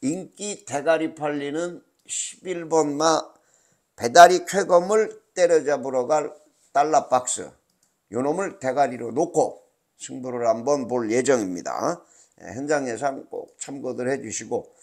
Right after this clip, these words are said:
자, 이제 두 번째 승부처가 오 경주입니다. 음, 메인 승부죠. 자, 국산 오 군, 어, 천삼백 핸디캡입니다. 레이팅 삼십오 점이고요.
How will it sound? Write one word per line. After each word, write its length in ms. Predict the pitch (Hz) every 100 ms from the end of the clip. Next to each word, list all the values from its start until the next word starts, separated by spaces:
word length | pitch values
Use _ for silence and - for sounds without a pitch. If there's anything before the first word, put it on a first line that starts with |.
| - - - _ _ _
자, 140 | - 175
이제 240 | 185 196
두 200 | 202 202
번째 680 | 233 247 226 220 208 185 175
승부처가 1160 | - 190 185 190 - 180 170 180 185 180 170 160
오 600 | 80 - 139 160 196 214
경주입니다. 880 | 214 202 175 147 135 127 139 104 - _ 101
음, 180 | 101 - - _ _ _ - - _ - - - - - -
메인 220 | 107 160
승부죠. 560 | 165 175 151 135 185 - - - - - - _ _ _ _ _ _ _ - - _ _ _ _ _ _ _
자, 180 | - 127
국산 380 | - - 247 220
오 280 | 196 208 202
군, 300 | 240 202 131
어, 680 | 110 - 139 156 151 135 -
천삼백 1000 | - 233 247 240 180 135 147 - - _ _ _ -
핸디캡입니다. 880 | 202 208 - 208 165 151 127 98
레이팅 460 | 101 165 190 208 185
삼십오 600 | - 202 202 196 147 165
점이고요. 680 | 170 175 139 104 127 165